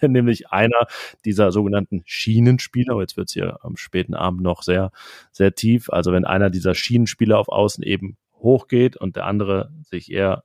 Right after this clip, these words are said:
zurückfahren lässt, dann wird es eine Viererkette. Ihr könnt das vielleicht visualisieren vor Augen. Und, ähm, ja, das war die Variante jetzt gegen Ingolstadt und, ähm, Gerardo Seoane hatte das schon angekündigt. Das heißt, damit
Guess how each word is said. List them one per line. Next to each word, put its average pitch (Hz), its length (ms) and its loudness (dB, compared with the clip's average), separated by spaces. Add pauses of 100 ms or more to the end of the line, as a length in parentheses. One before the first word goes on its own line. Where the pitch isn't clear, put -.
(100)
zurückfahren 113 500 0
lässt, 113 300 0
dann 90 240 0 (260)
wird 90 140 -4
es 87 100 -10
eine 87 160 -6
Viererkette. 117 560 -2
Ihr 101 120 -8
könnt - 180 -10
das 90 120 -14
vielleicht 92 360 -10
visualisieren 92 640 0
vor 95 240 -2
Augen. 101 280 4 (440)
Und, 101 440 2
ähm, 104 380 2
ja, 127 240 2 (280)
das - 240 0
war 104 160 6
die 101 100 0
Variante 101 560 2
jetzt 101 180 -6
gegen 95 200 -4
Ingolstadt 131 540 -2
und, 101 280 -6
ähm, 95 300 -4
Gerardo 98 340 2
Seoane 95 500 0
hatte 95 220 -4
das 92 180 0
schon 92 280 -8
angekündigt. 135 640 0
Das - 160 -8
heißt, 98 240 -6
damit 92 320 -2